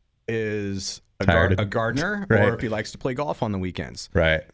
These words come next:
Speaker 1: If he's a gardener, then he'd
Speaker 2: He wants a
Speaker 1: probably
Speaker 2: canvas.
Speaker 1: love it. Well, yeah, he wants to manicure it and spend
Speaker 2: Right.
Speaker 1: hours out there. Um, and as opposed to the guy who, you know, I, I'm a dad, so I spend a lot of time on the weekends with my daughter.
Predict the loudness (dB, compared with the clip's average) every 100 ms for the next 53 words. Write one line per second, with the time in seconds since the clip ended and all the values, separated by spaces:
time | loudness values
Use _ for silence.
0 | -8 -6 -4 -4 -4 -4 -4 -4 -4 -4
1 | -4 -4 -4 -4 -2 -4 -4 -6 -4 -2
2 | 0 -2 0 0 0 0 -2 -4 -8 -6
3 | -4 -4 -4 -4 -6 -6 -6 -6 -8 -8
4 | -6 -4 -4 -4 -6 -6 -6 -6 -6 -8
5 | -4 0 0 0 -4 -6 -8 -8 -6 -6
6 | -8 -14 _ _ _ -12 -10 -10 -14 -14
7 | -6 -4 -4 -4 -4 -4 -4 -4 -4 -6
8 | -4 -4 -4 -4 -4 -4 -4 -6 -6 -6
9 | -10 -12 -16 _ _ -6 -4 -4 -4 -4
10 | -4 -4 -4 -4 -4 -2 -4 -6 -8 -6
11 | -6 -6 -8 -10 -8 -6 -8 -8 -8 -6
12 | -6 -8 -12 -12 -10 -10 -10 -12 -14 -12
13 | -10 -6 -4 -4 -6